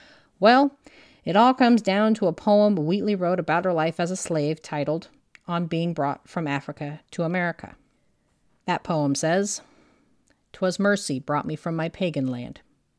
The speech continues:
taught my benighted soul to understand that there's a God, that there's a Savior too. Once I redemption neither sought nor knew,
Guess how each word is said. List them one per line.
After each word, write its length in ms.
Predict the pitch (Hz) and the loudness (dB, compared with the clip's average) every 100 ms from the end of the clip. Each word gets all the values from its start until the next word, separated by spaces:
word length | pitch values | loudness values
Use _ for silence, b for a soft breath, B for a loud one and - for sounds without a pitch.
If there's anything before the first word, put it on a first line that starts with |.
| _ | _
taught 380 | - - 156 - | -14 -6 -6 -6
my 100 | 165 | -8
benighted 460 | 147 147 147 165 156 | -4 -4 -2 -4 -6
soul 360 | - 151 143 151 | -6 -4 -4 -8
to 180 | - | -8
understand 640 | 151 151 165 - 127 120 127 b b b b b | -6 -6 -8 -8 -10 -10 -12 b b b b b
that 140 | 165 | -4
there's 240 | 202 220 226 | 0 2 0
a 40 | |
God, 420 | 202 160 120 - _ _ | -2 -2 -4 -8 _ _
that 120 | 160 | -4
there's 220 | 180 180 | -2 -2
a 40 | 180 | -4
Savior 440 | - 185 165 139 | -4 -4 -2 -6
too. 320 | 139 - 131 - _ _ _ _ _ - | -6 -8 -10 -12 _ _ _ _ _ -4
Once 360 | 175 202 220 - | 0 0 0 -6
I 220 | 170 175 196 | -2 0 0
redemption 560 | 185 175 180 - 185 | -2 -4 -4 -4 -4
neither 220 | 175 156 | -4 -4
sought 440 | 147 - 185 208 - | -8 -2 -2 -2 -4
nor 220 | 185 220 | -2 0
knew, 380 | 208 160 127 | 0 0 -4